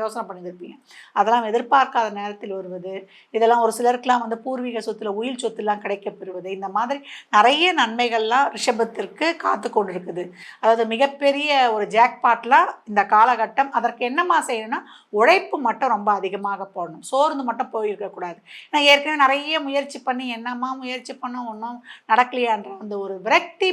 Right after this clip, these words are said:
மனப்பான்மையை மட்டும் நீக்கி துரிதமாக செயல்பட்டு வெற்றிகளை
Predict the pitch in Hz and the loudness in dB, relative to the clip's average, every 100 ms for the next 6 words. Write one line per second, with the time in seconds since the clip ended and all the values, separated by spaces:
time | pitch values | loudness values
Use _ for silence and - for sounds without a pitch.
0 | 349 - - - 233 220 208 196 190 190 | 0 -6 -6 -4 -4 -6 -8 -6 -6 -4
1 | 226 196 214 233 214 - 302 - _ _ | -8 -6 -10 -10 _ -12 -12 -12 _ _
2 | _ 254 269 294 269 277 330 339 - 214 | _ -6 -2 0 4 4 2 -4 -4 -4
3 | 226 - 190 180 - 285 302 _ _ _ | -4 -6 -10 -10 -4 -4 -4 _ _ _
4 | 220 226 220 339 285 233 | 2 2 0 -2 2 2